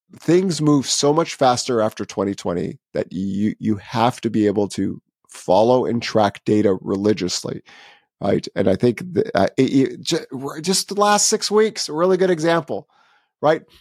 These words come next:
We have people who have already made twenty twenty-four forecasts that are already wrong, you know, on rate ranges. <laughs> And it's not even, you know, twenty twenty-four yet.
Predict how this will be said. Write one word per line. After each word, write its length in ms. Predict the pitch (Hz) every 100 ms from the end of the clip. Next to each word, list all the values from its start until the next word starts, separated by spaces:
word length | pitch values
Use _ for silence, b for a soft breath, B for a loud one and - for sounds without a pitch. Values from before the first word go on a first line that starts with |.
| b b -
We 140 | 202
have 260 | 269 381 -
people 380 | 220 220 160
who 140 | 123 151
have 120 | 131
already 300 | 151 180 170
made 320 | 131 143 139
twenty 320 | - 135 147
twenty-four 600 | 147 - 143 131 - 131 127
forecasts 840 | 107 127 - 95 80 - - - 107
that 100 | 113
are 80 |
already 380 | 95 123 135 120
wrong, 480 | 101 113 98 104 113 b b b -
you 160 | 123 143
know, 260 | 113 127
on 160 | 120 110
rate 340 | 117 147 143
ranges. 480 | 120 120 - 240 -
<laughs> 40 | -
And 140 | 170
it's 320 | 147 151 -
not 180 | 208 196
even, 300 | 185 165 135 _ -
you 140 | 156
know, 140 | 143 127
twenty 280 | 165 165
twenty-four 460 | 147 156 147 151 175
yet. 300 | 131 95 -